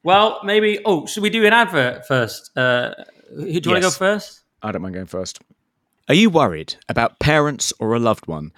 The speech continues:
Speaker 2: who are finding it more and more difficult to take care of themselves or who may be living with a condition such as dementia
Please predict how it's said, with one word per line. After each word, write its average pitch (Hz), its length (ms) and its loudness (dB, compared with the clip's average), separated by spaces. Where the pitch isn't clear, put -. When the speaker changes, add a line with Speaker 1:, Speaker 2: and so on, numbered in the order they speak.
Speaker 2:
who 123 120 2
are 120 60 6
finding 143 320 0
it - 180 -2
more 147 260 0
and 139 80 -4
more 123 140 -2
difficult - 480 -8
to 101 100 -8
take 110 260 -2
care 131 260 2
of 110 100 -4
themselves 127 680 0
or 123 100 -4
who 139 160 4
may 151 120 2
be 147 120 2
living 131 380 0
with 101 140 -4
a 113 40 -4
condition 117 580 -4
such - 300 -6
as 104 140 -4
dementia - 580 -4